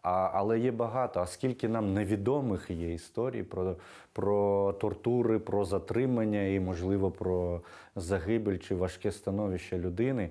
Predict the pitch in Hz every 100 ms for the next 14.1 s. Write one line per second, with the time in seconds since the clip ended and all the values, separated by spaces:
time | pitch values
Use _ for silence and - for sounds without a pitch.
0 | - - - - _ - 123 110 127 139
1 | 131 123 123 117 95 104 117 123 98 87
2 | 90 85 - 82 90 101 98 127 135 104
3 | - 87 - - 87 90 90 85 110 -
4 | 95 90 85 - 92 87 92 87 87 -
5 | - - 101 101 117 120 101 98 104 104
6 | 107 101 95 87 95 - 127 131 - 90
7 | 101 104 95 98 87 87 90 78 76 87
8 | 104 110 139 113 87 - 82 82 87 87
9 | 110 147 143 - - - - - - -
10 | _ - 107 104 107 113 131 135 127 123
11 | 120 - 104 98 98 98 - 117 110 117
12 | 127 - 139 110 - 80 110 120 - 107
13 | 135 120 - 131 123 143 131 - 147 139
14 | 143